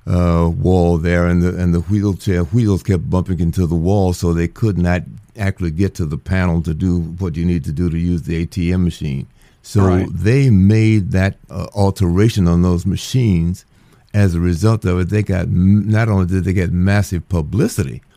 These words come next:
Speaker 1: but then people from the disability community appreciated what they did and swarmed into the bank to begin to open accounts. So helping people understand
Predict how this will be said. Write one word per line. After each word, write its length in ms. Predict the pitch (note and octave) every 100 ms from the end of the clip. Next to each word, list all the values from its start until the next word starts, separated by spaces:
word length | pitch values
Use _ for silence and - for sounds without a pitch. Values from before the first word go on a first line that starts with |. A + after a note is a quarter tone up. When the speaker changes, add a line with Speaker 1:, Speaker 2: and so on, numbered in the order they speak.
| _
Speaker 1:
but 340 | - F#2 E2 E2+
then 400 | C3+ D3 C#3+ C3
people 380 | - C3 A#2 A2+
from 240 | A#2 G#2
the 80 | F#2
disability 800 | G#2 A2+ - F2 B2+ A#2 G2+ G2
community 560 | G2+ G2 G2+ F#2+ G2
appreciated 800 | F#2+ - - C3+ - G#2 F#2+ E2+
what 200 | G2+ F#2
they 160 | F#2 F2+
did 380 | G2+ G#2 G2+ -
and 180 | G2+ F2
swarmed 720 | - - A2+ B2 C3+ B2+ A2
into 300 | A2 G#2+ G2+
the 120 | F2
bank 320 | D#2 F#2+ F#2 - _ -
to 140 | F#2
begin 380 | F2 F#2 G2 F#2+
to 120 | G#2
open 480 | G2 F2 - E2 E2+ - _ -
accounts. 600 | F#2+ - F2+ D2+ - - _ _ - _
So 580 | - A2 G#2 G2 F#2+ - - - -
helping 420 | G#2 D3+ - A2
people 360 | G#2 A#2 G2+ G2
understand 680 | G2 F2+ - G2 F#2+ F#2